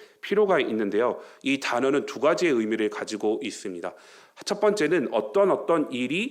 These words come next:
일에 번성하다입니다. 어떤 어떤 일이 잘 되어가다고, 또 다른 의미는 성공하게 하다입니다. 즉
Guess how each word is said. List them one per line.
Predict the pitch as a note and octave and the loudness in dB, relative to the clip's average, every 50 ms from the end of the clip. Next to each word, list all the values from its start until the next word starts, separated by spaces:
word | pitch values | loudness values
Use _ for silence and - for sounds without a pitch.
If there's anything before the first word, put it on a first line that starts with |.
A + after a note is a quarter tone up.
| - - | -8 -10
일에 | - A2+ A#2+ C3 D#3+ G3+ G#3+ - - - - - - | -6 -2 0 2 2 0 0 -6 -14 -20 -20 -20 -14
번성하다입니다. | - - G#2+ A2 A2+ A2+ A2+ - F#3+ G3 F#3 - E3+ - D3 C3 A2+ G2 F2+ F2 E2+ D#2+ E2+ E2+ - _ _ _ _ _ _ _ _ _ _ _ _ _ - | -10 -4 -4 -2 -2 -2 -2 0 0 0 0 -2 -4 -2 -2 -2 -2 -4 -6 -6 -8 -10 -10 -12 -14 _ _ _ _ _ _ _ _ _ _ _ _ _ -8
어떤 | - A#2 - - F3 F3+ D#3+ | -6 -4 0 2 2 4 4
어떤 | B2 - - D#3+ D3+ C3+ - - | 2 2 2 0 0 0 0 -2
일이 | A#2+ B2 B2+ D3+ D#3+ D3+ D#3 - - _ _ | -2 -2 0 2 0 0 -2 -6 -16 _ _
잘 | - - - - A#2 B2 C3 C3+ C3+ C3+ | -10 -8 -4 -2 0 2 2 2 0 0
되어가다고, | - - A#2 A2+ B2 A#2+ A2 G#2 G2+ G2+ F#2 - C#3 B2+ - - - - - | -2 -2 0 2 2 2 2 0 0 -2 -2 0 0 0 -2 -4 -12 -14 -6
또 | - D#3 D#3 | 0 0 0
다른 | D3+ - B2+ B2 B2+ A#2+ | 0 0 0 0 2 2
의미는 | A2+ A2 A2 G#2 G2+ G#2 C3+ F#3+ G#3 - - - - - - _ | 2 0 0 0 0 0 0 -2 -2 -6 -14 -20 -20 -20 -20 _
성공하게 | - - - G#3+ A3+ A#3 A3+ A3 A3+ A3+ A3+ A3+ G#3 - - F3 D#3 E3 F3 F3 F3 F3 F3 F3+ F3 - - - _ _ | -12 -6 -2 0 2 2 4 4 4 4 4 2 0 -2 -2 -4 0 0 2 2 2 2 2 0 -2 -8 -16 -20 _ _
하다입니다. | - - - F3+ F3+ G#3 A3 A3 G#3+ G#3+ G3+ E3+ A#2 F#2+ F2+ F2+ - - - - - - - - - - - - | -8 -6 -4 -2 0 0 0 0 0 -2 -2 -4 -4 -6 -6 -8 -8 -10 -12 -12 -14 -16 -16 -16 -18 -18 -14 -8
즉 | - - E3+ E3+ D3+ A#2 - | -2 4 4 4 4 4 -2